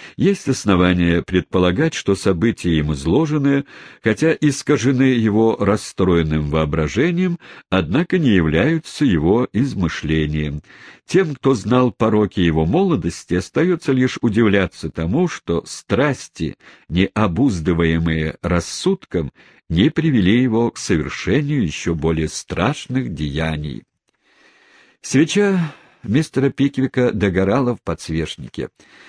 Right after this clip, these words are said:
в то время как он дочитывал рукопись старого священника.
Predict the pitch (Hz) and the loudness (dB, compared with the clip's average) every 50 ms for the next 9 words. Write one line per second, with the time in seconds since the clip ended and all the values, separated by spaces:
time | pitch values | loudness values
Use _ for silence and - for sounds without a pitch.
0 | - _ _ - 87 82 85 107 143 160 143 156 147 - 101 87 - 110 120 113 | -20 _ _ 0 0 2 2 2 2 2 2 0 0 0 -2 -2 0 0 0 2
1 | 95 92 - - 107 104 - 101 95 98 87 82 82 101 101 - 107 - 98 98 | 2 0 0 0 -2 -2 0 0 2 2 2 2 2 0 -2 -4 -4 -4 -2 -4
2 | - - - - - - - - - 87 85 87 87 92 92 - - - 80 80 | -4 -6 -12 -14 -14 -14 -10 -6 -4 -4 -2 -2 -2 -4 -4 -6 -6 -6 -6 -6
3 | - - - 80 76 69 65 67 - - - - - | -6 -8 -8 -6 -6 -6 -8 -10 -14 -14 -16 -18 -20